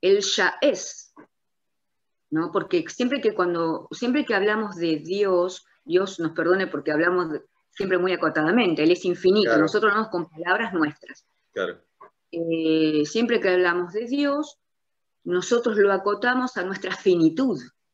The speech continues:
Speaker 1: con palabras nuestras, castellanas, el inglés hablará inglés, y el griego hablará griego, y el
Speaker 2: Ujú.
Speaker 1: sánscrito hablará sánscrito, queriendo contenerlo en una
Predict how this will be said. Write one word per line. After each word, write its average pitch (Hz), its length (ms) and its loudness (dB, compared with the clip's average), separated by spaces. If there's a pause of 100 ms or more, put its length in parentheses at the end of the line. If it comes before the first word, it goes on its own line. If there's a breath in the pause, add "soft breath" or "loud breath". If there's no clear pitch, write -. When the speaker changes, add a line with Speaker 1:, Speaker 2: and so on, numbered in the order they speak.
(1400)
Speaker 1:
con 160 220 2
palabras 180 520 0 (640)
nuestras, 208 640 0
castellanas, 170 1080 0
el 139 180 -4
inglés 165 240 0
hablará 151 220 0
inglés, 220 440 0
y 147 200 2
el 147 120 0
griego 175 300 6
hablará 151 320 0
griego, 190 640 2
y 160 60 2
el 147 60 0
Speaker 2:
Ujú. 143 80 -6
Speaker 1:
sánscrito 156 420 -4
hablará 151 200 -2
sánscrito, 214 560 -6 (300 loud breath)
queriendo 220 580 0
contenerlo 262 1160 2 (440)
en 196 180 0
una 214 480 0